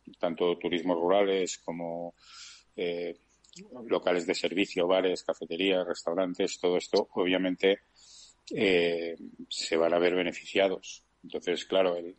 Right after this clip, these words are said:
el número es incalculable y más en unas poblaciones que están cada vez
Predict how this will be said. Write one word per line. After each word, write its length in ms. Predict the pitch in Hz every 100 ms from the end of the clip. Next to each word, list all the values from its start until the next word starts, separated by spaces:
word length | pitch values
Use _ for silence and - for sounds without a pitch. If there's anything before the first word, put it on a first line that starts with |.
| -
el 200 | 92 92
número 180 | 98
es 100 | 104
incalculable 640 | 107 95 95 - 95 107 120
y 60 |
más 280 | 95 98 -
en 100 | 107
unas 240 | 98 98 -
poblaciones 720 | - 98 95 - 98 98 101
que 120 | -
están 240 | - 90 92
cada 260 | 92 90
vez 320 | 90 92 -